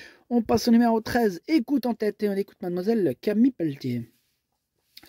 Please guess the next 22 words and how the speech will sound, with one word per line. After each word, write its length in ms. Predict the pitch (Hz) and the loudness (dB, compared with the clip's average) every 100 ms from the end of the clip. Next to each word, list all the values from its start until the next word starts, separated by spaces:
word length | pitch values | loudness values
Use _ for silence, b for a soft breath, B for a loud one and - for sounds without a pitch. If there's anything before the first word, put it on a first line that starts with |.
| B B B - | B B B -4
Écoutez, 580 | 156 185 175 147 110 | -4 -2 0 2 2
euh, 80 | 90 - | -2 -2
Écoute 360 | 143 - 139 | -4 -2 -2
en 100 | 120 | -2
tête 260 | 117 233 - | 2 0 0
reste 300 | 151 123 117 | -6 -8 -10
sur 260 | - 127 123 | -10 -6 -2
une 160 | 117 | -2
bonne 240 | 107 170 143 | 0 0 0
tentative 480 | 120 123 - 262 | -6 -6 0 2
à 140 | 160 123 | 2 0
Cran. 260 | - 123 - B B _ | -4 -10 -10 B B _
Le 320 | 160 165 165 | 4 6 6
terrain 400 | 143 208 190 196 | 4 -2 0 -2
lourd 320 | 208 226 165 | 0 0 0
n'est 140 | 143 160 | -4 -6
pas 120 | 208 | -8
forcément 380 | 196 - 214 160 | -8 -4 -2 -2
un 140 | 165 | -2
avantage 560 | 190 202 220 294 175 - | -2 -2 -2 -4 -4 -6
pour 160 | 151 | -4
lui. 200 | 139 113 | -2 -2